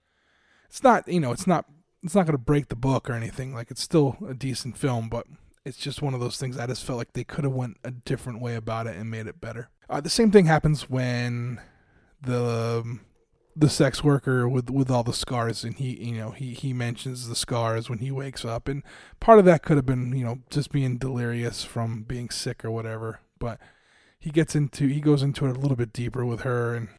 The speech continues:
it's just a very bizarre transaction of dialogue. Um, and I just don't, like, again, I think they could have did that. They could have made that a little bit better. So, <sighs> Dan had mentioned, you know, um,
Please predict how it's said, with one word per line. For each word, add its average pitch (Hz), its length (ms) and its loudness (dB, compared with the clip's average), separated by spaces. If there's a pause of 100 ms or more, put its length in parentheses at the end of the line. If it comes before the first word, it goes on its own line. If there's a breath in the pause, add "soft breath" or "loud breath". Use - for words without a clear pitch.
(100)
it's - 100 -10
just - 220 -2
a 143 40 -2
very 143 300 2
bizarre 120 840 0 (720 soft breath)
transaction 123 840 -2 (180)
of 117 140 -8
dialogue. 135 500 -2 (280)
Um, 117 500 -8 (540 soft breath)
and 143 100 -4
I 143 80 0
just 156 200 -4
don't, 160 220 0
like, 135 120 -8
again, 120 320 -4
I 110 220 -6
think - 280 -8
they 123 140 -2
could 135 140 -4
have 120 100 -10
did 120 160 -4
that. 113 220 -4 (100)
They 131 80 -8
could - 180 -4
have 123 120 -4
made 131 160 -6
that 113 120 -6
a 113 60 -6
little 123 200 -6
bit 110 160 -8
better. 113 300 -8 (120)
So, 175 340 6 (120)
<sighs> - 640 -6
Dan 220 280 6
had 185 100 8
mentioned, 139 420 0
you 127 80 -2
know, 113 220 -4 (560 soft breath)
um, 117 480 -8